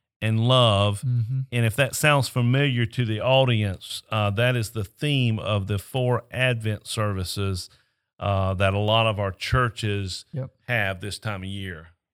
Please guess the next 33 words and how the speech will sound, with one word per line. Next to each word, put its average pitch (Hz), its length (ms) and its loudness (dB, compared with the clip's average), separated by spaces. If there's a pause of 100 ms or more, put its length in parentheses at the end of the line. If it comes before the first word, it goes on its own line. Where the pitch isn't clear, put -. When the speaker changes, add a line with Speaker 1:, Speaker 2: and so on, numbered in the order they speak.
(160)
Speaker 2:
Yeah, 135 180 0
and 135 140 -2
so 147 140 -2
Pastor 151 340 -4
Shelley, 147 320 -2
you 165 320 0
recently, 151 880 -4 (380)
uh, 120 120 -2
preached - 580 -6
through 180 380 -2
those 139 400 0
four 143 680 -2 (420)
words 135 800 -4 (400)
and 131 200 -4
pointed 170 460 -4
to 147 520 -2 (180)
the 127 180 -4
true 165 320 -6
meaning 135 360 -2
of 117 100 -6
Christmas, - 560 -8 (440)
Speaker 1:
Yes. 131 100 -4
Speaker 2:
um, 117 260 0
on, 127 360 -4
on 123 180 -2
a 156 300 -8
Sunday 143 240 0
morning 135 340 0
the, 127 200 0
the 139 120 -6
last 135 300 -2
couple 135 260 -6
weeks, 127 400 -4